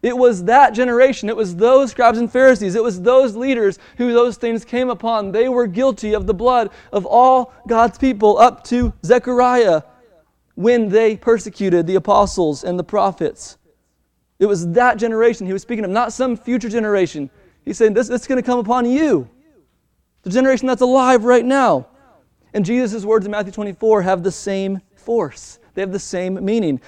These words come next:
This generation refers to the generation of Jesus' disciples. It would be within their generation that all these things would take place. Now the question then is, what are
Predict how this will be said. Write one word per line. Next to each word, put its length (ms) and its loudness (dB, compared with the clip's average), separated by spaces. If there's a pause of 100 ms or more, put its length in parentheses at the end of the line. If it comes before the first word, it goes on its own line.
(180)
This 180 2
generation 640 0
refers 440 0
to 120 -10
the 100 -2
generation 680 -6
of 80 -12
Jesus' 440 -6
disciples. 840 -8 (800)
It 80 0
would 160 4
be 100 -4
within 400 -2
their 260 0
generation 800 -6 (520)
that 220 -2
all 300 6
these 320 -4
things 640 -2
would 140 -6
take 220 -4
place. 540 -10 (1700)
Now 100 0
the 80 -2
question 420 -4
then 180 2
is, 140 -2
what 160 4
are 420 2